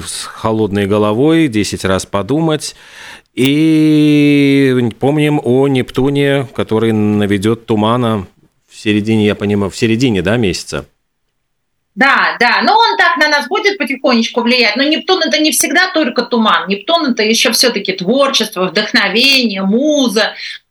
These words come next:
Speaker 2: Поэтому его можно и благоприятно использовать. И еще один маленький штрих. Ретроградный Сатурн, который вот у нас, э,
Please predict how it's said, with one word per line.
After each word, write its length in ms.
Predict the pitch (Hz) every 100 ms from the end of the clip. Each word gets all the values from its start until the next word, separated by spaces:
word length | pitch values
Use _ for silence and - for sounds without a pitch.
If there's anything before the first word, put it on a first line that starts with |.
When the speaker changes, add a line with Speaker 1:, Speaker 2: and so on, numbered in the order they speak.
| _ _
Speaker 2:
Поэтому 480 | 202 220 220 247 247
его 220 | 254 277
можно 300 | 262 269 247
и 40 |
благоприятно 800 | 240 247 247 302 294 262 196 -
использовать. 640 | 165 - 190 156 - 165 - - _
И 80 | 269
еще 320 | 294 - 330 262
один 360 | - 202 254 294
маленький 400 | 233 247 233 233
штрих. 400 | 226 - 175 156
Ретроградный 800 | 190 220 240 233 294 339 339 294
Сатурн, 640 | - 254 - 208 156 180 - _ _
который 540 | 185 - 220 277 262
вот 240 | 196 214 214
у 40 |
нас, 460 | 190 208 208 -
э, 40 | -